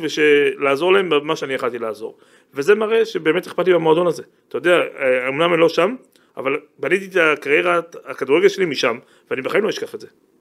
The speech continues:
אני לא הסתרתי את האהדה שלי לבית"ר ירושלים, גם כשהייתי בבני יהודה, ובטח לא היום, אבל, אה, בני יהודה היא מועדון שגרם לי להרבה טוב והרבה אושר,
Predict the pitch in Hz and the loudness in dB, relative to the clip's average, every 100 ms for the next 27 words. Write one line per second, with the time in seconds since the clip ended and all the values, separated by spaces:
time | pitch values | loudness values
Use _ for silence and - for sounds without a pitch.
0 | _ _ - 127 170 190 185 170 147 131 | _ _ -12 2 2 2 -2 -4 -2 0
1 | 131 135 123 120 131 120 135 143 147 143 | 0 -2 -2 -4 -4 -2 0 2 2 -2
2 | 135 131 127 123 143 226 - _ - - | -2 -2 0 0 2 0 -4 _ -20 -20
3 | _ 127 156 147 131 120 156 330 - _ | _ 0 0 0 2 4 4 4 -4 _
4 | _ _ _ _ _ - - _ _ _ | _ _ _ _ _ -20 -20 _ _ _
5 | 135 127 143 135 127 127 127 127 120 165 | -6 2 4 6 4 4 4 2 2 2
6 | 156 127 127 - _ _ - 127 120 123 | 2 2 0 -4 _ _ -10 -6 0 2
7 | 123 120 120 113 113 117 131 143 139 135 | 2 0 0 -2 0 -2 -2 2 2 4
8 | 151 214 156 110 123 156 - | 2 0 -4 0 2 2 0